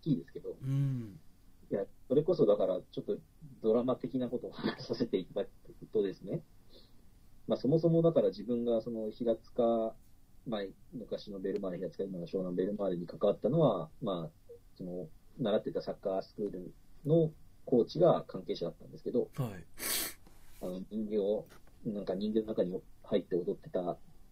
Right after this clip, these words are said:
Speaker 1: こともあったらしいような感じの方で。
Speaker 2: うーん。
Speaker 1: で、でもその頃のベルマーレって、まあ、ほんと全盛期、自分が最初に見に行った試合って、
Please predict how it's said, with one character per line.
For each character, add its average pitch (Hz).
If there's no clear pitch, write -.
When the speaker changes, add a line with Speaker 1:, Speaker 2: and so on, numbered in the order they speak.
Speaker 1:
こ 110
と 107
も 85
あ -
っ -
た -
ら 87
し 95
い 90
よ 87
う 80
な 78
感 90
じ 87
の 87
方 -
で。 85
Speaker 2:
う -
ー 131
ん。 151
Speaker 1:
で、 107
で 101
も 92
そ 123
の 165
頃 170
の 82
ベ 104
ル 104
マ 107
ー 101
レ 90
っ -
て、 -
ま 101
あ、 -
ほ 151
ん 170
と 165
全 190
盛 -
期、 -
自 104
分 175
が 208
最 208
初 214
に 208
見 208
に 196
行 -
っ -
た -
試 -
合 92
っ 92
て、 90